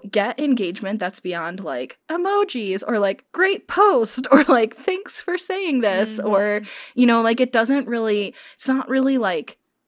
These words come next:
Speaker 1: ongoing conversation. And you've shared on this podcast before that one of your tips is to try to go back and forth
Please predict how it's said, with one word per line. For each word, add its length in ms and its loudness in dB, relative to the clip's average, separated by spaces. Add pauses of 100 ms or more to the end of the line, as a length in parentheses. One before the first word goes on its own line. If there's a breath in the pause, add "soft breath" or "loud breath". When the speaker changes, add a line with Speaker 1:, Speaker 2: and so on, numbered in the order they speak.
(200)
Speaker 1:
ongoing 520 0
conversation. 680 -8
And 140 -12
you've 200 -8
shared 200 0
on 120 2
this 120 -4
podcast 460 -8
before 280 -6
that 140 -6
one 160 -10
of 100 -10
your 140 -10
tips 420 -8
is 140 -6
to 100 -8
try 220 -8
to 60 -8
go 160 -4
back 240 -10
and 120 -12
forth 320 -6